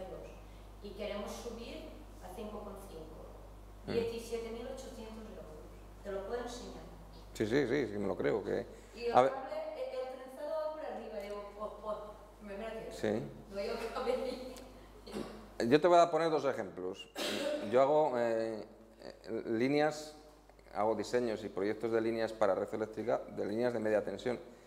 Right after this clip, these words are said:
Speaker 2: Red Eléctrica tiene las líneas de doscientos veinte mil y cuatrocientos mil voltios de toda España. La red, la red, eh, principal es suya, es por ley. Entonces, las subestaciones, para alimentar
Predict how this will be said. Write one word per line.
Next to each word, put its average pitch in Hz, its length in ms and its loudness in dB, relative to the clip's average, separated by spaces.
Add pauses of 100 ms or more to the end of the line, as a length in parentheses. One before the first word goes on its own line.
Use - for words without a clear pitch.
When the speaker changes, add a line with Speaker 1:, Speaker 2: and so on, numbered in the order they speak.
(160)
Speaker 2:
Red 127 160 6
Eléctrica 156 540 6
tiene 147 400 4
las 120 220 8
líneas 139 280 4
de 127 80 6
doscientos 131 380 2
veinte 123 240 2
mil 131 120 4
y 127 40 2
cuatrocientos 104 520 2
mil 113 160 0
voltios 120 300 2
de 120 80 0
toda - 140 2
España. - 340 -4 (100)
La 107 120 2
red, 131 200 6 (880)
la 104 160 4
red, 113 260 6 (200)
eh, 110 60 0
principal 113 640 4 (560)
es 107 160 -2
suya, 90 360 2
es - 300 -2 (100)
por 98 140 2
ley. 101 180 4 (1000)
Entonces, 120 360 6 (220)
las 110 200 6
subestaciones, 156 840 4 (240)
para 113 140 8
alimentar 113 500 4